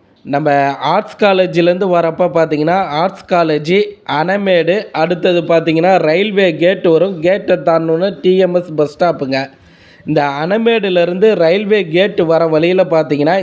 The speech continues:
இந்த பழைய பில்டிங் தாங்க விற்பனைக்கு வந்திருக்குது.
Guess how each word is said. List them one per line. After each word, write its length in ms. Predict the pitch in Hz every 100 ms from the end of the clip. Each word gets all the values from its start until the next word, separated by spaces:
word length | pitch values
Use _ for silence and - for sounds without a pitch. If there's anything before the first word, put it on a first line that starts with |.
| 170
இந்த 180 | 170 170 156
பழைய 260 | 156 175 208 180
பில்டிங் 340 | 175 175 170 156
தாங்க 160 | 165 190 170
விற்பனைக்கு 480 | 156 156 202 196 170 156
வந்திருக்குது. 500 | 151 139 131 131 185